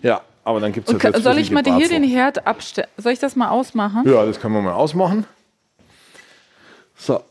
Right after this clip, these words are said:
Speaker 1: <clears throat> schütten Sie mal da was rein.
Speaker 2: Ja.
Speaker 1: Einfach voll.
Speaker 2: Die Schokolade kommt jetzt in eine kleinere Schüssel, damit man da die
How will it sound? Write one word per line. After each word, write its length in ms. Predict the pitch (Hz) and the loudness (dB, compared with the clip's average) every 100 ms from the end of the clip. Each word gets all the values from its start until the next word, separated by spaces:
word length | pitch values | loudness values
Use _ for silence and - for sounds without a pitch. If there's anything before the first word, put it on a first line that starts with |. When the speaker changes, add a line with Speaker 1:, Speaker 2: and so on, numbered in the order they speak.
| _ | _
Speaker 1:
<clears throat> 880 | - 147 - - _ _ _ _ - | -2 -2 -6 -20 _ _ _ _ -14
schütten 280 | - - 113 | -10 -10 -8
Sie 100 | 123 | -6
mal 160 | 117 | -4
da 80 | 110 117 | 0 -2
was 220 | 107 - | -2 -2
rein. 220 | 143 220 226 | 0 0 -4
Speaker 2:
Ja. 280 | 180 165 214 226 - - - _ - | -4 -2 -2 -6 -14 -20 -20 _ -6
Speaker 1:
Einfach 260 | 139 147 131 | -2 -2 -2
voll. 300 | - 151 185 - - - - - - - _ _ _ - - _ _ - | 0 0 0 -8 -20 -20 -18 -16 -16 -20 _ _ _ -20 -20 _ _ -6
Speaker 2:
Die 100 | 220 | -2
Schokolade 440 | 220 220 220 240 | 0 2 4 2
kommt 200 | 254 262 | 2 0
jetzt 180 | 240 220 | -2 -4
in 100 | 214 | -2
eine 140 | 208 214 | -2 -2
kleinere 460 | - 214 240 233 | 0 2 2 0
Schüssel, 320 | 226 - 269 262 | -4 -6 -2 0
damit 240 | 220 214 | 0 -2
man 160 | 220 202 | -2 2
da 180 | 196 | 0
die 280 | 226 208 214 | 0 -2 -4